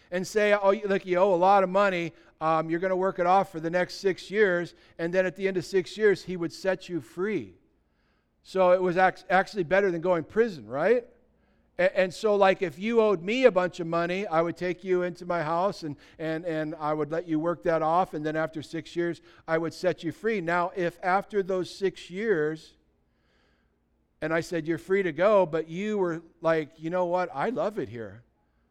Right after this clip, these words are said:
I mean, I have never had it so good." Maybe you had a couple of kids, you got married, you had a couple of kids, you're like, "I don't wanna leave them. My master is the greatest master of all times. I wanna, I wanna, I don't wanna go anywhere."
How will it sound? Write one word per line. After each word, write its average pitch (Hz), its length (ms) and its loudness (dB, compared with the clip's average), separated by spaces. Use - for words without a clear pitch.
I 139 80 -6
mean, 165 180 -4
I 180 160 4
have 156 180 -2
never 170 260 -2
had 170 200 0
it 170 100 -10
so 190 180 -6
good." 190 200 2
Maybe 170 220 -4
you 180 80 -6
had 156 160 -4
a 156 60 -6
couple - 280 -6
of 135 80 -10
kids, 165 300 -8
you 135 60 -8
got 135 240 -4
married, 165 420 -2
you 139 100 -6
had 147 100 -4
a 143 60 -8
couple 151 280 -6
of 139 80 -6
kids, 160 240 -8
you're 151 80 -6
like, 139 160 -4
"I 131 80 -6
don't 196 140 -4
wanna 220 120 -2
leave 139 280 -6
them. 156 280 -8
My 170 160 0
master 196 560 2
is 170 220 -2
the 175 100 -6
greatest 180 540 -2
master 185 580 -2
of 165 140 0
all 190 220 8
times. 196 500 -2
I 170 180 4
wanna, 180 420 0
I 170 160 2
wanna, 214 220 0
I 170 140 2
don't 277 140 10
wanna 214 120 4
go 214 160 2
anywhere." 233 480 2